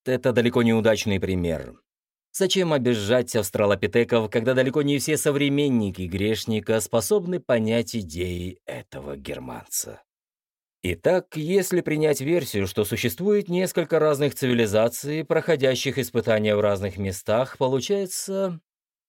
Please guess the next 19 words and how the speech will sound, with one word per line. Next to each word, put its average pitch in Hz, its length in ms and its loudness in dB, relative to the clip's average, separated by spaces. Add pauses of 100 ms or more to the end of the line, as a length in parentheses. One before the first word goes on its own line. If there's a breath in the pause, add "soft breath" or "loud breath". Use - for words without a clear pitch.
в 110 140 2
этот 202 260 0
раз 170 240 0
вторая 160 320 2
команда 143 460 0
сыграла 117 380 0
неплохо. 92 760 -6 (540)
Средний 85 400 0
результат 82 460 -2
явно 98 320 2
выше, 95 540 -6
чем 82 480 -8
низкий, 85 840 -4 (240)
что - 280 -2
они 180 220 -4
показали 120 640 -2
после 104 400 -6
первого 76 400 -2
яруса. 60 640 -10